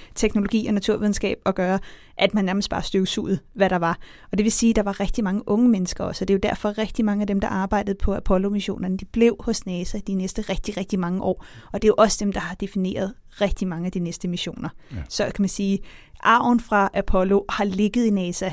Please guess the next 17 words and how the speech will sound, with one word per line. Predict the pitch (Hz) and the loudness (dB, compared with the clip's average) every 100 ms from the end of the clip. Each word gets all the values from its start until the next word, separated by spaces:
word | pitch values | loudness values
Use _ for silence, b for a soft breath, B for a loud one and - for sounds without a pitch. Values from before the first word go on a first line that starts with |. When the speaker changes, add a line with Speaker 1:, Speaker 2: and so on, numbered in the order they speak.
| - | -4
Speaker 1:
i | 196 | -2
rigtig | 185 - 170 | -2 -6 -10
mange | 160 170 | -8 -8
år. | - - - | -8 -10 -10
Speaker 2:
Ja. | 65 - - - - | -10 -12 -16 -14 -8
Men | - 92 | 2 4
lad | 95 | 6
os, | 92 | 4
øh, | 110 95 95 | 6 6 6
møde | 104 104 123 131 | 6 6 6 4
Marianne | 107 95 85 80 | 2 4 4 2
Albjerg | 80 104 87 | 0 0 0
og | 87 78 | 0 2
høre | 80 80 | 4 4
hende | 113 | 4
fortælle | 135 113 92 82 | 2 0 0 0
om, | 80 73 | 0 -2